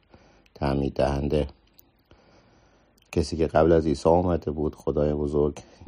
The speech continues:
که پیغام توبه رو بده، برای اینکه راه رو برای خداوند هموار کنه. یادتون بیاد که ما اینا دیدیم که یحیی داشت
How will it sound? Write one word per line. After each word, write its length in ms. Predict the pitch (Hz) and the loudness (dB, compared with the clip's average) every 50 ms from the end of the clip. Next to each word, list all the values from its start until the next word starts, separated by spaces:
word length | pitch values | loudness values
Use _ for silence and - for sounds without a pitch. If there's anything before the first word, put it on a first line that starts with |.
| - | -8
که 280 | - 78 76 73 71 71 - _ _ _ _ _ _ _ _ | -4 -2 0 0 0 -2 -6 _ _ _ _ _ _ _ _
پیغام 640 | - 87 85 82 78 92 92 98 98 92 90 82 78 - _ _ _ _ | -2 0 0 0 2 2 4 4 4 4 2 0 0 -4 _ _ _ _
توبه 340 | - - 80 76 76 80 80 | -4 0 2 4 4 4 6
رو 120 | 80 82 | 6 4
بده، 300 | 76 78 76 71 69 71 - - - - - _ - _ _ _ - _ | 4 4 2 2 0 -4 -4 -10 -18 -20 -20 _ -20 _ _ _ -8 _
برای 140 | - 85 90 | 0 2 4
اینکه 220 | 95 104 95 101 82 | 4 2 2 2 4
راه 280 | 85 92 95 95 98 | 6 6 6 6 6
رو 100 | 90 87 | 4 4
برای 300 | 85 82 78 80 78 78 | 4 4 4 4 2 2
خداوند 480 | 80 - 80 69 78 76 73 73 73 - | 0 -2 -2 0 2 2 2 2 0 0
هموار 420 | - 82 76 71 73 73 78 76 | -2 -2 -2 0 0 0 0 0
کنه. 320 | - - 69 71 69 67 - - - _ _ _ _ _ _ _ - - - - - _ _ _ _ _ _ _ _ _ - | -2 -4 -8 -6 -6 -8 -10 -12 -18 _ _ _ _ _ _ _ -20 -20 -20 -20 -20 _ _ _ _ _ _ _ _ _ 0
یادتون 480 | 82 90 92 90 87 85 - - 87 | 2 4 6 6 4 2 0 -4 -2
بیاد 260 | 78 80 82 82 80 | 0 2 2 2 2
که 120 | - - 82 | -2 -4 -2
ما 140 | 82 80 80 | 0 0 2
اینا 260 | 80 80 82 85 80 | 2 2 2 2 0
دیدیم 440 | 78 76 80 76 71 78 76 76 76 | 0 0 -2 -2 -2 -2 -2 -2 -2
که 280 | - - 78 76 76 - - - - - - - - - - - _ _ _ _ _ _ _ _ _ _ _ _ _ _ _ _ _ _ _ _ _ _ _ - | -2 0 0 0 0 -4 -10 -20 -20 -20 -20 -20 -20 -20 -20 -20 _ _ _ _ _ _ _ _ _ _ _ _ _ _ _ _ _ _ _ _ _ _ _ 0
یحیی 520 | - 78 78 76 76 80 85 90 92 95 | 2 4 4 2 2 2 2 4 4 2
داشت 480 | 92 - 82 82 82 80 - - - | 4 4 6 6 6 6 2 -4 -14